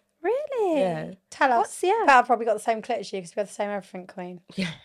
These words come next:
Speaker 3: <laughs> Same attitudes towards life.
Speaker 2: Yeah, just everything. I think it's quite pronounced. Like, it's, it's massive.
Speaker 1: Really?
Speaker 2: Yeah.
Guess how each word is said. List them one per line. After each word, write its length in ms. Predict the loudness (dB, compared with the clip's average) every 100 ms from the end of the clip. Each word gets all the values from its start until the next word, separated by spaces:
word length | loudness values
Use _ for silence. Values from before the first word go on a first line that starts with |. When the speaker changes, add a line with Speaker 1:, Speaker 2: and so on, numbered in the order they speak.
| 0
Speaker 3:
<laughs> 1200 | 4 6 8 6 6 4 6 0 0 -2 -4 -4 -6 _ _ -18 -16 -2
Same 260 | 6 6
attitudes 500 | 6 4 4 2 2
towards 240 | 2 2 4
life. 480 | 8 10 12 10 10
Speaker 2:
Yeah, 180 | 8
just 220 | 8 4 4
everything. 540 | 2 4 4 4 2 -8 -14 0
I 60 | 4
think 180 | 6
it's 120 | 4 0
quite 360 | -8 0 2 2
pronounced. 500 | 0 2 2 0 -2
Like, 180 | -4 -4
it's, 320 | -10 -16 -20 _ _ _ _ -16
it's 160 | -12
massive. 600 | -8 -8 -10 -10 -10 -14 _
Speaker 1:
Really? 540 | -2 0 2 2 2 2
Speaker 2:
Yeah. 340 | 0 -2 -4